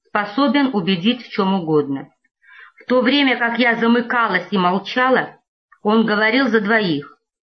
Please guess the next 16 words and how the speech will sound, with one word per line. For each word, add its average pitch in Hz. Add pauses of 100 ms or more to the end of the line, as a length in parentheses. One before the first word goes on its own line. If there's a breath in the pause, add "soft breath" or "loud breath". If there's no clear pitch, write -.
(380)
Но 208
ведь 254
не 233
Пит 349 (180)
должен 190
доказывать 190
свои 175
чувства, 151 (220)
а 170
я. 202 (1300 soft breath)
В -
коридоре 254
слышатся 277
легкие 254
торопливые 208
шаги. 160